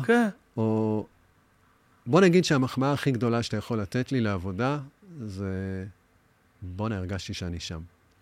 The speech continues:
Speaker 1: כן.
Speaker 2: כשאני חוטף מכה, המצלמה חוטפת מכה, אתה מבין?
Speaker 1: כן.
Speaker 2: וזה לא, וזה קורה. א-, אם הכל יהיה על חצובה, זה עניין של סגנון. יש כאלה אחרים שאוהבים בדיוק דווקא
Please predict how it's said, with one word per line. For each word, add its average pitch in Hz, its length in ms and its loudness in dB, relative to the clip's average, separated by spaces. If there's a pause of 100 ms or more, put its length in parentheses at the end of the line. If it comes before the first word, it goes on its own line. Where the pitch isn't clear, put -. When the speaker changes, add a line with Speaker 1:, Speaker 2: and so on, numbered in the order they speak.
(340)
Speaker 1:
כן. 127 180 2 (280)
Speaker 2:
כשאני 120 240 -2
חוטף 151 340 -4
מכה, 139 200 -2
המצלמה 117 420 -2
חוטפת 101 420 -8
מכה, 87 200 -8
אתה 85 160 -8
מבין? 95 180 -2
Speaker 1:
כן. 180 160 6 (1600)
Speaker 2:
וזה 98 280 -4
לא, 135 680 2 (300)
וזה 107 220 0
קורה. 131 300 2
א-, - 920 -12 (140)
אם 147 140 2
הכל 139 300 0
יהיה 131 160 2
על 131 100 0
חצובה, 101 640 -4 (160)
זה 113 120 -4
עניין 147 220 2
של 156 120 -2
סגנון. 143 460 0
יש 98 180 -4
כאלה 123 360 -2
אחרים 120 340 0
שאוהבים 117 420 0
בדיוק 156 500 4
דווקא 98 640 -2